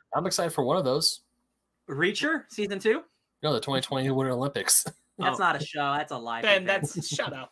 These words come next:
Speaker 2: Get outta here.
Speaker 1: It's
Speaker 4: Get out of
Speaker 1: a
Speaker 4: here.
Speaker 2: Only
Speaker 1: thing.
Speaker 2: jokes allowed for you, Ben Magnet, Wednesday. It's Fri-, on February ninth. Um, man, uh, this is awful. Bel Air, you know what?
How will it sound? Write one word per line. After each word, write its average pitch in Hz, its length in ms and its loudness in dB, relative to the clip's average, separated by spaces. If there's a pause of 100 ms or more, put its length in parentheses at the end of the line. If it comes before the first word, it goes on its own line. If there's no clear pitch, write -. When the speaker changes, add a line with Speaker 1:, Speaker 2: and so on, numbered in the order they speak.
Speaker 2:
Get 180 80 -6
outta 123 240 0
here. 117 200 -10 (340)
Speaker 1:
It's 226 100 2
Speaker 4:
Get 330 60 6
out - 100 6
of - 80 6
Speaker 1:
a - 40 0
Speaker 4:
here. 226 120 4
Speaker 2:
Only 226 200 6
Speaker 1:
thing. 220 80 2
Speaker 2:
jokes 233 200 4
allowed 226 340 8
for 208 60 -6
you, 208 160 -2
Ben 185 220 2
Magnet, 170 320 0
Wednesday. 156 260 -6
It's 143 120 -8
Fri-, 165 180 -2 (120)
on 170 120 -8
February 147 320 -8
ninth. 147 240 -10 (480)
Um, 208 420 2 (240)
man, 143 400 -8 (220)
uh, 160 200 -12
this 165 200 -14
is 139 180 -14 (240)
awful. 135 420 -6 (140)
Bel 311 300 2
Air, 285 100 -2
you 196 140 -10
know 262 100 -8
what? 302 220 -4